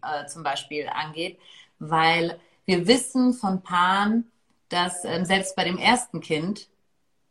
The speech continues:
äh, die, äh, die Partner, also die, die nicht geboren haben, oft nach einer Woche langsam auf dem Zahnfleisch gehen und sagen so, „Puh, jetzt habe ich echt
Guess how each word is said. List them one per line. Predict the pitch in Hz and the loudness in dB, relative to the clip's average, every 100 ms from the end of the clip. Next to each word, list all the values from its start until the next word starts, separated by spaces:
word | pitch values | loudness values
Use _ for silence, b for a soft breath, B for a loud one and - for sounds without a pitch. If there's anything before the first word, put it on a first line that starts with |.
| _ _ | _ _
äh, | - 160 165 | -4 -4 -4
die, | 175 175 170 160 | -4 -4 0 -2
äh, | - 147 147 147 143 143 | -2 -2 -2 0 -2 -6
die | 165 | -8
Partner, | - 160 175 233 - 185 185 185 202 202 _ | -4 4 6 4 2 2 6 8 6 2 _
also | - 147 | -12 -10
die, | 147 143 - | -8 -8 -10
die | - | -16
nicht | 165 196 | -12 -8
geboren | 214 175 170 185 185 | -6 0 2 2 4
haben, | 175 175 180 - b b b | 4 4 -2 -18 b b b
oft | - 202 202 | 2 2 2
nach | 180 180 | -2 2
einer | 185 196 180 | 4 4 4
Woche | 185 185 180 | 4 2 2
langsam | 175 190 185 | 4 4 2
auf | 175 160 | 2 -2
dem | 175 | -4
Zahnfleisch | 170 151 160 139 135 | 0 0 0 -6 -10
gehen | 143 | -12
und | 156 | -4
sagen | 156 147 | -2 -2
so, | 160 175 | -4 -8
„Puh, | - 233 226 | 0 6 8
jetzt | 170 165 | 6 2
habe | 202 190 | 2 2
ich | 202 - | 0 -2
echt | 220 | -2